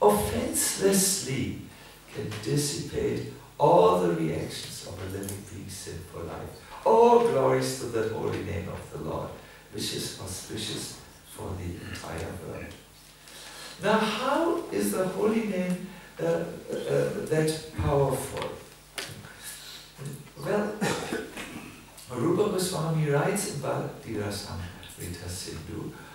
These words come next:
of five important, uh, practices in devotional service, which even when you can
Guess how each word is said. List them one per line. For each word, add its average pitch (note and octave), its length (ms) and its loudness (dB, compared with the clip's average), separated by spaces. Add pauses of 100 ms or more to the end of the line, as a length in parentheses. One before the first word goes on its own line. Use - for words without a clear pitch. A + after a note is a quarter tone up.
(140)
of - 200 -4
five - 680 -4 (400)
important, E3+ 960 -2 (120)
uh, - 160 -4 (160)
practices - 1080 -4 (260)
in - 120 -10
devotional E2+ 640 -10
service, - 640 -10 (400)
which - 340 0
even - 420 -2
when E2+ 220 0
you - 140 -4
can - 340 -4